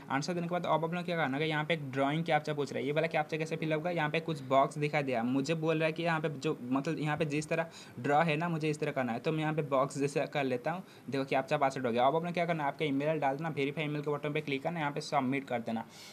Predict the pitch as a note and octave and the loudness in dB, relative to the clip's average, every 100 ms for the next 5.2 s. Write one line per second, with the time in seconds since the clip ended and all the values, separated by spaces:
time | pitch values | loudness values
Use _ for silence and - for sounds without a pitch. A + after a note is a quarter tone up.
0 | - B2+ C#3+ A#2+ C3+ D3+ D#3+ F3 E3 E3+ | -8 -2 -2 0 0 0 2 0 4 2
1 | E3 - A2+ D3+ D#3 F3 E3 E3 E3 E3 | 0 -8 -2 2 2 2 2 2 2 2
2 | E3 D#3+ D#3 D3 C3+ C#3 C3+ E3+ C#3+ D3 | 2 0 0 2 4 4 4 4 2 2
3 | D3+ E3 D#3 C#3+ D3+ D3+ C#3 A#2 A#2 G3 | 2 2 2 0 0 2 2 2 0 -2
4 | G3 C#3 C#3+ D#3+ D3 D3+ D3 D#3 A#2+ A#2 | 0 0 2 2 2 0 0 -2 -2 6
5 | B2+ D3 | 8 8